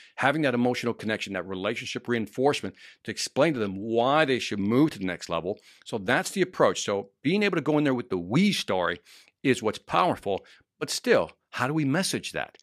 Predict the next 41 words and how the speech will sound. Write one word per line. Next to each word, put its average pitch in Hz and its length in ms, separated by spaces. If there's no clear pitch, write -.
That's 110 340
what 131 120
this 131 160
part's - 340
about. 90 340
In 98 140
this 165 180
segment, 135 440
number 131 240
four, 101 340
that's 113 340
what 117 140
this - 180
is 107 120
about. 98 360
So 120 280
here's 156 380
the 135 80
structure. 107 540
Again, 95 400
this 151 180
is 196 180
how 139 240
do 214 60
you 220 60
sell 180 240
them 151 160
more 104 360
and 120 260
how 143 320
do 196 60
you 196 80
get 160 220
clients 135 340
to, - 100
like, 113 220
migrate 120 560
to - 140
your 107 120
product, 92 380
right? 120 240